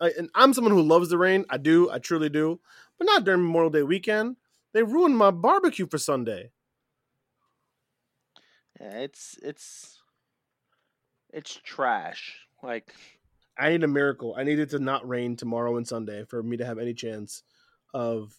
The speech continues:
Speaker 1: still enjoying a barbecue on Sunday.
Speaker 2: Yeah.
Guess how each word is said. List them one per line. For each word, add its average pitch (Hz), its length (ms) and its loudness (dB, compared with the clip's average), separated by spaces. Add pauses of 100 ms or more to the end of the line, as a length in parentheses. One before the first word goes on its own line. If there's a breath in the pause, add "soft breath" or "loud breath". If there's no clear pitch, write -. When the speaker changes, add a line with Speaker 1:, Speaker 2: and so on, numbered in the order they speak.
(1000)
Speaker 1:
still 143 420 -2
enjoying 131 360 -2
a 127 40 -2
barbecue 120 540 -6
on 107 100 -10
Sunday. 101 320 -14 (1700)
Speaker 2:
Yeah. 113 240 -8